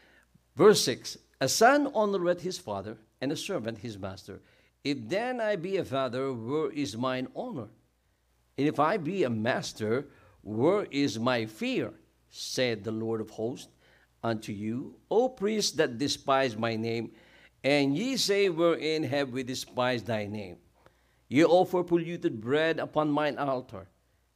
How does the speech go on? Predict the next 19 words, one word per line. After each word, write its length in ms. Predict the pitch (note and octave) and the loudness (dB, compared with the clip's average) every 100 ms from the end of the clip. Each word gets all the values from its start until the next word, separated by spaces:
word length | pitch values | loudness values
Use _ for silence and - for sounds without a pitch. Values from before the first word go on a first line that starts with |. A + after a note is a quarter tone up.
| - | 0
and 420 | D#3+ G#3 A#3+ A#3 | 2 4 4 0
ye 160 | G#3+ A3 | -2 -2
say, 400 | D#3 G3 G3 F#3+ | 0 0 0 0
Wherein 680 | C#3+ E3 A#3 A#3+ F#3 A3 G#3+ | 0 2 2 2 -2 -4 0
have 280 | F#3+ G3 | 0 0
we 240 | E3+ E3 G3 | -2 -6 -8
polluted 720 | E3+ E3 F3 E3+ F3+ F3 D3 | -2 -2 0 -4 -2 -2 -2
thee? 320 | G3+ C4 D#3+ - _ _ _ _ _ _ _ | -6 -6 -8 -14 _ _ _ _ _ _ _
In 300 | F3 G3+ F#3 | 2 2 4
that 400 | G3+ A#3+ B3+ - | 4 4 4 -2
ye 160 | G3+ G#3 | -4 -2
say, 300 | D#3 F#3+ G3 | 0 0 0
The 160 | D3+ | 0
table 360 | - E3 F3 E3 | 0 4 4 4
of 160 | C3+ B2 | 2 0
the 80 | |
Lord 360 | B2 B2+ C#3+ C#3 | 0 2 2 0
is 200 | C#3+ C#3 | -2 -4
contemptible. 1080 | - - D#3 D3 - G3 E3 - G2 - | -4 -2 -2 -4 -10 -12 -12 -10 -12 -12